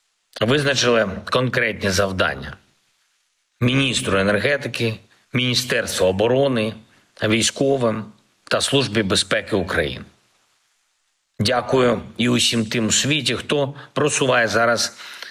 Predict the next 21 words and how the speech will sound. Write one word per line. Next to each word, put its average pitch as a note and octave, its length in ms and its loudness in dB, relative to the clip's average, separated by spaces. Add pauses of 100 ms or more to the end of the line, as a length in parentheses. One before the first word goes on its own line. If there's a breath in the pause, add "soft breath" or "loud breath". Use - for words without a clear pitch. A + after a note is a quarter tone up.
необхідні C#3 640 2
санкції C3 520 -2
проти G2+ 280 0
Росії. - 520 0
Санкції C3 640 0 (360 loud breath)
проти E3 540 0
російської A#2+ 760 0
нафти A2 520 0 (500 loud breath)
та B2+ 120 -2
достатній B2 720 0
прайскеп E2 640 -2
на A2 120 2
нафту. F2+ 440 -4 (120)
Такий B2 500 -2 (520 soft breath)
прайскеп, C3 640 -2
щоб - 380 -2 (360 loud breath)
для C3 300 2
російського D3 520 0
бюджету B2 520 0
було B2 380 4
боляче. G#2 720 0